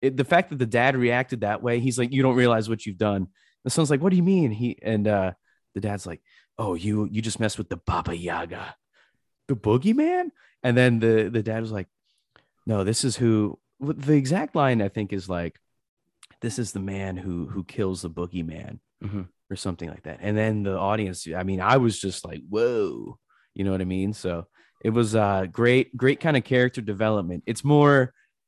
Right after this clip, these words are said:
Speaker 1: it's more like at the beginning of the movie, they kind of talk about John Wick a lot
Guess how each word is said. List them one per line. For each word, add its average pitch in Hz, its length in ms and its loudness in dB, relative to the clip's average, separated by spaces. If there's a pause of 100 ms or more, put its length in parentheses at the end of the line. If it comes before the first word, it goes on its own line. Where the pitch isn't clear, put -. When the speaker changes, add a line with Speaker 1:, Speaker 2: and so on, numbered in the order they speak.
Speaker 1:
it's - 180 -8
more 131 220 4
like 107 420 2 (480)
at 131 80 0
the 135 80 -2
beginning 135 380 4
of 160 100 4
the 160 60 2
movie, 160 280 2
they 131 140 2
kind 113 160 -2
of 104 80 -2
talk 110 320 -2
about 131 220 0
John 131 260 -2
Wick 139 180 -4
a 139 60 -6
lot 143 300 -2